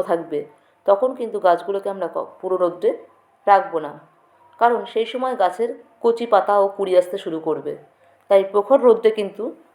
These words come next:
গাছ সহ্য করতে পারবে না, তার ফলে কুঁড়ি এবং পাতাগুলো পুড়ে পুড়ে কালো হয়ে যেতে পারে। সেজন্য আমাদের দুবেলায় কিন্তু গাছে জল দিতে হবে। বিকেলের দিকে পারলে গাছটিকে স্নান করিয়ে দিতে পারেন। আর দেখতে হবে,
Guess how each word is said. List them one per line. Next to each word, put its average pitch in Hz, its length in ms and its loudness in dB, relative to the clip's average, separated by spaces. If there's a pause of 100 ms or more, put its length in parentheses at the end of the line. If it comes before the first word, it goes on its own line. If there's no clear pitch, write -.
(160)
গাছ 196 200 4 (160)
সহ্য 202 300 -2
করতে 214 220 -4
পারবে 202 300 2
না, 233 120 -6
তার - 220 0
ফলে - 220 -2 (360)
কুঁড়ি 196 200 -4 (100)
এবং 180 200 -4
পাতাগুলো 165 460 0 (420)
পুড়ে 240 180 0
পুড়ে 220 200 4 (160)
কালো 175 160 2
হয়ে 170 160 -2
যেতে 156 200 -8
পারে। 143 220 -8 (1200)
সেজন্য 269 340 2
আমাদের 269 300 4 (1080)
দুবেলায় 262 440 6
কিন্তু 277 180 -8
গাছে 214 260 2 (260)
জল 214 260 8
দিতে 190 220 -2
হবে। 147 240 -2 (460)
বিকেলের 202 340 0
দিকে 247 180 -4
পারলে 226 300 2 (160)
গাছটিকে 170 360 0
স্নান 175 320 -4
করিয়ে 156 200 -6
দিতে 143 140 -8
পারেন। 139 240 -4 (1700)
আর 214 200 0
দেখতে 254 320 4
হবে, 196 180 6